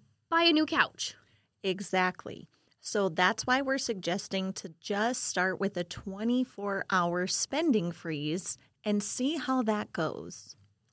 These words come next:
Speaker 1: Next, try a three-day spending freeze.
Speaker 2: Usually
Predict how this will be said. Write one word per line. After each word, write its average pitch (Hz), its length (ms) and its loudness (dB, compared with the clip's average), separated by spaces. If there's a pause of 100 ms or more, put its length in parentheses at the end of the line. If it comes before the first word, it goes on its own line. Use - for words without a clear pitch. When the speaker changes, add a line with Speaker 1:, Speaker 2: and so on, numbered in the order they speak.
(100)
Speaker 1:
Next, 262 520 2
try 269 200 0
a 269 120 4
three-day 262 520 0
spending 180 420 -6
freeze. - 560 -10 (680)
Speaker 2:
Usually 302 480 0